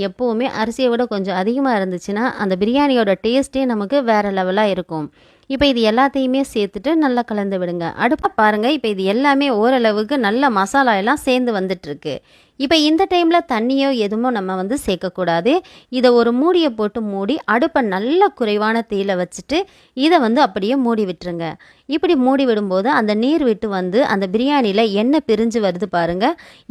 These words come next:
இதுதாங்க இப்ப இப்படி செய்யும்போது நல்ல அந்த மசாலா எல்லாம் சேர்ந்து சிக்கனோட டேஸ்ட் வந்து எடுத்து சாப்பிடும்போது நல்லா இருக்கும்.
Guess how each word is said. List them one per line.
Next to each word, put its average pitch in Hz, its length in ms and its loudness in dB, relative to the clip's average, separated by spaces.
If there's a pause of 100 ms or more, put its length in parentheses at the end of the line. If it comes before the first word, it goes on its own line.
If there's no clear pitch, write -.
இதுதாங்க 254 400 2 (100)
இப்ப - 220 -12
இப்படி 233 180 -2 (120)
செய்யும்போது 220 500 0 (140)
நல்ல 240 180 2 (120)
அந்த 202 200 -2
மசாலா 277 360 0 (100)
எல்லாம் 226 320 -2
சேர்ந்து 226 340 0 (160)
சிக்கனோட 262 480 -2 (100)
டேஸ்ட் 240 400 -2
வந்து 214 200 0 (520)
எடுத்து 294 320 0
சாப்பிடும்போது 240 720 2
நல்லா 185 300 -2
இருக்கும். 165 280 -6